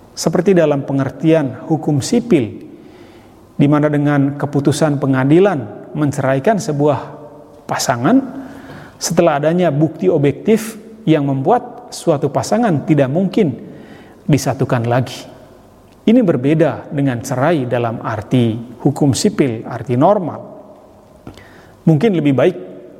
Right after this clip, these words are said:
ya, kita pakai kata pisah demi melindungi kehidupan. Contoh sederhana begini.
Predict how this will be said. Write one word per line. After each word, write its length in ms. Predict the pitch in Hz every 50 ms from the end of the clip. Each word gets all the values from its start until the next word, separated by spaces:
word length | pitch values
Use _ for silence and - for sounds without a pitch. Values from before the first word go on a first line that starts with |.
| - -
ya, 240 | 135 107 - - -
kita 320 | - 147 139 139 127 127
pakai 300 | 135 117 - - 123 123
kata 580 | 120 135 123 120 - 175 160 131 113 - - - - - - - - - - - - _ _ _ _ _ _ _
pisah 480 | - 151 - - - - 220 - - - - - - - - - - - - - - - _ - - - - -
demi 320 | - 139 147 175 202 196
melindungi 560 | 165 123 113 120 117 117 127 127 143 147 139
kehidupan. 580 | - - 101 120 113 104 101 - - 113 104 98 - - - - - - - - - - - - - - _ - - _ - -
Contoh 240 | - 151 131 - 143
sederhana 560 | - 175 160 135 113 107 117 120 127 135 123
begini. 400 | 110 101 - 113 107 113 104 98